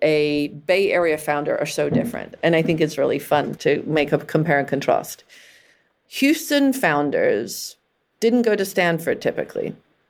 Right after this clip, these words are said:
They went to Purdue, or like Trevor Best, they went to Texas Tech and hung out in Midland, right? Or they went to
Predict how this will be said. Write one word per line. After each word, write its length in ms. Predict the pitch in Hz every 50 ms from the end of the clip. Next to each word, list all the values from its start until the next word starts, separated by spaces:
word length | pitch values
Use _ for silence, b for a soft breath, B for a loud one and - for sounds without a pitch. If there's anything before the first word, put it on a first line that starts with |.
| _ _ _ _ _ _
They 100 | - 175
went 180 | 175 180 175 165
to 60 | 175
Purdue, 680 | 165 - 202 190 180 180 233 220 190 156 135 123 - - - -
or 640 | - 156 156 160 156 156 151 151 151 147 135 - -
like 280 | 151 165 160 156 151 156
Trevor 280 | - 175 156 170 175
Best, 280 | 180 214 180 143 - -
they 140 | 151 156 160
went 220 | 156 160 160 156
to 80 | - 160
Texas 360 | 156 185 156 - 175 165 165
Tech 420 | - 240 226 160 - - - - _ _ _ _ _ _ _ -
and 160 | - 147 151
hung 180 | 180 185 180 175
out 160 | 175 170 156
in 100 | 160 170
Midland, 440 | 202 208 180 156 131 117 127 - - _ -
right? 360 | 156 151 160 190 226 226 220 B B B B B B B B B B B B -
Or 360 | 170 170 165 170 170 160 -
they 200 | - 180 185 185
went 600 | 180 202 202 208 220 226 220 - - - - _ _ _ _ _ _ _ _ _ _ - -
to 460 | - 202 196 190 185 180 175 -